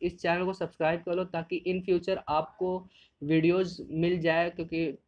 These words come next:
जो, जब मैं upload करूँगा उसका notification वगैरह बेल icon आप लोग click कर लीजिएगा, ताकि आप लोग के पास पहुँच जाए, right? और मैं इसमें से दो questions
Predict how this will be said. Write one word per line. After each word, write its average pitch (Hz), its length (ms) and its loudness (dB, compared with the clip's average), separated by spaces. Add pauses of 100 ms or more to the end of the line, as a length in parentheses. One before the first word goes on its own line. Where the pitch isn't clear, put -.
(160)
जो, 160 200 2
जब 156 200 2
मैं 180 120 0
upload 175 280 -2
करूँगा 180 300 0
उसका 180 200 -4
notification 165 680 -2
वगैरह 170 220 0
बेल 160 220 0
icon 156 260 0
आप 160 160 -6
लोग 165 140 -6
click 160 180 -6
कर 165 100 0
लीजिएगा, 156 380 0
ताकि 160 280 -4
आप 156 200 0
लोग 156 200 -4
के - 360 -10 (260)
पास 156 280 0
पहुँच 151 200 0
जाए, 151 120 2
right? 160 200 2 (320)
और 175 120 0
मैं 208 140 4
इसमें 214 260 0
से 214 140 2
दो 175 280 0
questions 196 440 -2